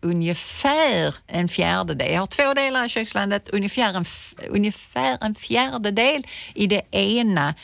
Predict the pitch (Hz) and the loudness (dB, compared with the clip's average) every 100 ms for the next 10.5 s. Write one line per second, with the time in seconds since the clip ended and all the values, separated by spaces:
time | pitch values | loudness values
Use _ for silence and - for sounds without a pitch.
0 | - - 185 185 170 - - 175 151 143 | -10 0 4 4 2 0 0 2 2 -2
1 | - - 165 139 - - 147 147 131 - | -6 -4 -4 -4 -6 -2 0 0 -2 -2
2 | 151 175 208 190 - - - - 131 160 | 0 2 2 2 -2 -4 -4 -2 0 0
3 | - - - - 190 196 285 294 302 285 | -2 -14 -14 -4 0 2 2 2 0 -6
4 | - 277 269 262 - - 190 220 240 247 | -4 0 2 0 -4 -8 -4 0 2 2
5 | 240 - 233 294 202 165 156 - - - | 0 0 0 2 2 2 -2 -8 -6 -2
6 | 156 156 - - 170 165 165 160 170 151 | 0 0 -4 -4 -2 2 2 2 2 0
7 | 156 147 165 170 175 151 156 165 202 214 | -2 0 0 0 0 0 0 0 0 0
8 | 254 302 339 - 202 160 156 160 156 156 | 2 0 0 -2 2 2 2 0 0 0
9 | 156 151 156 160 156 156 - 165 - - | 0 0 0 -2 2 0 0 -2 -4 -4
10 | - 143 - - | -6 -6 -4 -2